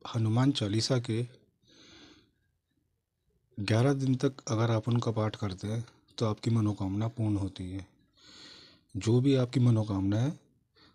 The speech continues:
वो बालाजी महाराज पूरी करते हैं। अब लेकिन उसके लिए कुछ नियम हैं, जो आपको करने पड़ेंगे। अब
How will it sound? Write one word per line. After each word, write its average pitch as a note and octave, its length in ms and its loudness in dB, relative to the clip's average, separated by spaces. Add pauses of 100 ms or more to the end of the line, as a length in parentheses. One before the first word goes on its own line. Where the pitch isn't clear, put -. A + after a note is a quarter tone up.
(140)
वो A2+ 80 0
बालाजी G2+ 400 0
महाराज G2+ 360 -2 (560)
पूरी G2 200 0
करते - 320 -14
हैं। E2 100 -16 (1800)
अब A#2 220 0 (420)
लेकिन A2+ 340 0
उसके C3+ 280 0
लिए C3+ 360 0
कुछ - 340 -4
नियम A2+ 320 4
हैं, B2 340 -2 (1400)
जो A2 160 4
आपको G#2 380 -2
करने F#2 340 -2
पड़ेंगे। F2+ 440 -10 (1600)
अब A#2 260 -2